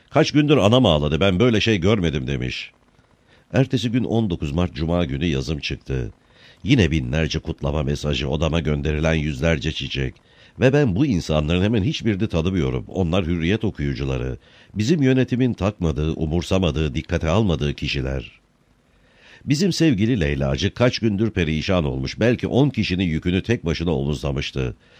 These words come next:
Sabah ona pasta getirdim, öptüm, kucakladım, teşekkür ettim. Bugün yirmi Mart iki bin dört, Cumartesi. Ertuğrul yine arkadan vuruyor.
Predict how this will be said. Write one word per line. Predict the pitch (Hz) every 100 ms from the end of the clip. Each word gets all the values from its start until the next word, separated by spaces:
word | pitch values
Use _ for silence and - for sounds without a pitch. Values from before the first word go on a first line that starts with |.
| - -
Sabah | - 135 151
ona | 127 135 104
pasta | 104 107 85
getirdim, | 69 71 78 67 73
öptüm, | 95 95 - 92
kucakladım, | 82 71 80 78 73 65
teşekkür | - 85 90 - 80
ettim. | 67 - 67 64 - _ _ _ _ _ _ _ _ _ _ _ -
Bugün | 113 123
yirmi | 147 120 120
Mart | 107 104 90
iki | 90
bin | 82 76
dört, | 69 -
Cumartesi. | - 78 69 69 64 62 60 - -
Ertuğrul | 110 - 117 95
yine | 73 127
arkadan | 85 80 80 76 76
vuruyor. | 67 65 62 60